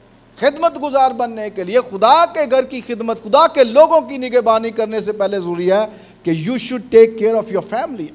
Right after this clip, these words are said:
आप अपने ख़ानदान का ख्याल रखें। सो इसलिए शादी वो एक ऐसा अहद है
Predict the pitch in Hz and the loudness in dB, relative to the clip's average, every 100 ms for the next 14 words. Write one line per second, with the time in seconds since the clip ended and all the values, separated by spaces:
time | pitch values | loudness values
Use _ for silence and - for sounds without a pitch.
0 | - 196 220 254 277 - 214 220 220 226 | -8 0 2 2 0 -4 -4 -4 0 -2
1 | 226 - - - 143 175 190 190 214 214 | -2 -8 -20 -16 -2 0 0 0 -2 -2
2 | 220 220 202 - - - 196 208 180 165 | -2 0 0 -6 -16 -2 0 2 0 -4
3 | 165 - 269 262 269 277 269 277 - - | -6 -6 -8 -6 -4 2 2 0 -16 -2
4 | 269 269 269 311 254 269 269 254 247 233 | 2 2 2 -6 0 4 4 4 2 0
5 | 247 180 190 220 214 240 233 - | 0 0 0 4 6 6 4 -4